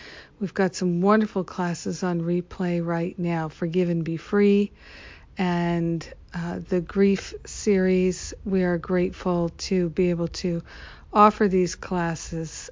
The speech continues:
and to share them. It's powerful stuff. It really is. And I am grateful for every bit of it.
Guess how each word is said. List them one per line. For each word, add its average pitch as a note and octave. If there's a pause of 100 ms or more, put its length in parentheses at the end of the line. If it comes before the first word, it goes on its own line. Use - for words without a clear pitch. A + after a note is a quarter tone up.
and E3
to F3+
share E3
them. D#3+ (880)
It's -
powerful -
stuff. -
It A#3+
really F#3+
is. E3+ (120)
And F3
I F#3
am F#3
grateful F3
for E3+
every F#3+
bit E3+
of E3
it. -